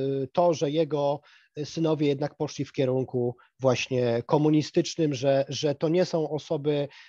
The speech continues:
że, że, że po prostu zaangażowały się w ruch komunistyczny, a nie w ruch, y, syjonistyczny, ale obaj, no, znając ich życie, znając ich historię, to są obaj,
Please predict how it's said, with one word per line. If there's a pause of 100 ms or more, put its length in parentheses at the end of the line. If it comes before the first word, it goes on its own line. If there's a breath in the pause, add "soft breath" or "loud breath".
(120 loud breath)
że,
że,
że
po
prostu
zaangażowały
się
w
ruch
komunistyczny, (260 loud breath)
a
nie
w
ruch, (800)
y,
syjonistyczny,
ale
obaj,
no, (1500)
znając
ich
życie,
znając
ich
historię,
to
są
obaj,